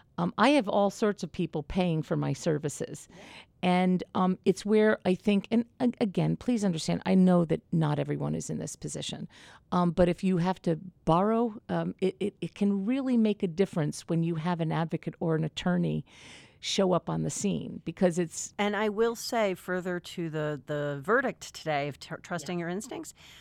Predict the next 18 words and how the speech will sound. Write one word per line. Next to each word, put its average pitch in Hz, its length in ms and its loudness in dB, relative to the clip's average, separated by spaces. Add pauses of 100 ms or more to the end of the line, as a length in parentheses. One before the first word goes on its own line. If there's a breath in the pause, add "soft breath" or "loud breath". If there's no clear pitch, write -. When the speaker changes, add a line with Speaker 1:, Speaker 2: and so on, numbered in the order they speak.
(160 loud breath)
Speaker 2:
So 233 300 -2 (100)
wh-, - 240 -8
some 370 360 -6
parents 240 500 -4
will 196 100 -6
say 185 280 -4
to 180 80 -6
me, 147 200 -4
usually 202 480 -8
my, 277 240 -4 (100)
my, 180 340 -4 (100)
the 165 280 -12
parents 175 300 -4
I 170 40 -4
speak 160 260 -8
with 160 140 -6
who 170 80 -6
have 160 220 -2